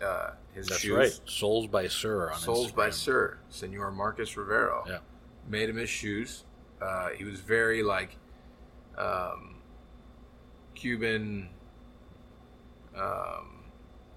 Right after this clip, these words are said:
Speaker 1: I guess, statement oriented in his whole outfit,
Speaker 2: Mm-hmm.
Speaker 1: which was great.
Speaker 2: And the post-fight thing and
Speaker 1: Yeah,
Speaker 2: all
Speaker 1: I
Speaker 2: that.
Speaker 1: mean,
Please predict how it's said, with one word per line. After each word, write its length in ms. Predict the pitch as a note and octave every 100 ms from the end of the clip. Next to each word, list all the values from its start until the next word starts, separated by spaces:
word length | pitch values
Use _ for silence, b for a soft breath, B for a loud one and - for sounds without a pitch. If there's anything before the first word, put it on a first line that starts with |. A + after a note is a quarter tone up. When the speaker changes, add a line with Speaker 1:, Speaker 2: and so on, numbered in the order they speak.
| - - -
Speaker 1:
I 100 | G2+
guess, 480 | G2+ F2+ - - - - -
statement 680 | - - A#2+ A#2 A2+ G#2+ G2+ -
oriented 480 | G#2+ A2 G#2+ G2+ G2+
in 100 | F#2+
his 140 | F#2+ E2+
whole 240 | G#2 A2+
outfit, 480 | G2+ G2 - F#2 G2
Speaker 2:
Mm-hmm. 340 | G#2+ A2 G#2+
Speaker 1:
which 120 | G#2+ A2
was 120 | G2+
great. 360 | A2 G2+ A#2+
Speaker 2:
And 160 | A2+ G2
the 80 | F#2
post-fight 600 | - A2 - - G#2+ G2
thing 540 | - G#2+ G2 G2+ G2
and 160 | F2+ D#2+
Speaker 1:
Yeah, 240 | A#2+ C3+ G#2
Speaker 2:
all 180 | A#2 G#2
Speaker 1:
I 60 |
Speaker 2:
that. 60 |
Speaker 1:
mean, 80 | G#2